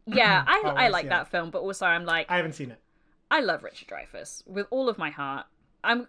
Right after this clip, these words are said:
Speaker 1: quite attracted to him as Hooper, but also
Speaker 2: <laughs>
Speaker 1: him as, like, a, a kind of, like, heartthrob, like, it, not so much, right? It's <laughs>
Speaker 2: Yeah.
Speaker 1: it's not, uh, it's, it's, it's, it's not in,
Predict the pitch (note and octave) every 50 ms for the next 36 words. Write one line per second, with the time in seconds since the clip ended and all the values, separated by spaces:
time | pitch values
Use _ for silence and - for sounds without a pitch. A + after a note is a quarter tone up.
0 | _ - - C#4 A#3+ - F3+ - - D3 - - - D3 - D#3+ D3 C#3+ D3 D3
1 | - D#3+ D3 D3 - D#3 D3 - E3 - G3 G3+ G3 F#3+ - G3 F3 E3+ E3 E3
2 | - - - C#3 - _ - - - A3+ B3 B3+ B3 B3 A#3+ A#3 A#3 A3+ A3 A#3
3 | A3 G#3+ - A#3+ - - A3 G#3 - A3+ A3 G3+ - G3+ - - - A3+ G#3 G3+
4 | G#3 - - - A3 G3+ G3+ G3+ G3 F#3+ F#3+ - - _ _ _ _ _ _ _
5 | G3+ G3 F3+ E3+ E3+ - - _ - - _ _ _ _ - C#3+ G3 A#3+ B3+ A3+
6 | B3 B3+ - _ _ - B3 A#3 - - - - D3+ - - D2 - _ - -
7 | _ _ _ - F#3 F3+ F3 F3 - - - F3 - - B3+ F#4+ G4 D#4+ E4+ F4
8 | - A3+ E4 F#4+ D#4 D4+ D#4 D#4 E4 D#4+ - - - - - - - - C4+ D#4
9 | D4 - D4+ C#4+ C#4 C4+ - - _ - B3 A#3+ A#3+ - - _ _ _ _ _
10 | - C4+ C4+ - - - _ _ - G#3 - - - - - _ _ - D4 -
11 | - - - - _ _ _ _ _ - D4 C#4+ D4 C#4+ C#4+ C4 C4 B3+ B3 B3+